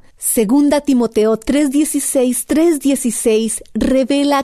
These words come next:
que toda la Escritura es inspirada por Dios y es útil para enseñarnos lo que es verdad y para hacernos ver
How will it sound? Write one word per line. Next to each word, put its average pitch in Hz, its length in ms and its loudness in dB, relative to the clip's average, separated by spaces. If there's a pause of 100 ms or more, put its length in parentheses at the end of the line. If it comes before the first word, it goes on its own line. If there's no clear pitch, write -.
que 220 140 2
toda 233 440 0
la 240 80 2
Escritura 247 720 -2
es 240 260 0
inspirada 262 680 0
por 285 240 -2
Dios 277 480 0 (280)
y 285 200 0
es - 220 -4
útil 233 460 0
para 180 200 -4
enseñarnos 190 1040 -2 (160)
lo 277 160 2
que 220 160 -2
es 220 240 -2
verdad 214 640 0 (300)
y 254 120 0
para 208 220 0
hacernos 220 580 0
ver 214 320 -2